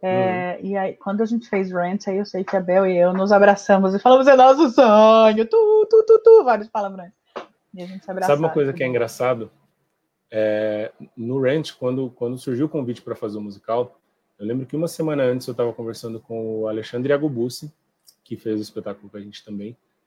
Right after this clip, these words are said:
Speaker 2: A gente tava fazendo um curso na Foract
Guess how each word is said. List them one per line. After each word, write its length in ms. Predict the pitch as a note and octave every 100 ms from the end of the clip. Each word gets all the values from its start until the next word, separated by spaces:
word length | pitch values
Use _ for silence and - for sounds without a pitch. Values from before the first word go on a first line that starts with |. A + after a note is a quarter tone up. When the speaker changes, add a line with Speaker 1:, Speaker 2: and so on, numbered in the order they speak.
| _ _ _ -
Speaker 2:
A 80 | G#2+
gente 140 | A#2+
tava 180 | B2 B2
fazendo 320 | C3 B2 B2+
um 80 | D3+
curso 340 | D3 D3+ D3+
na 100 | B2+
Foract 560 | A#2+ A#2+ A#2 B2+ -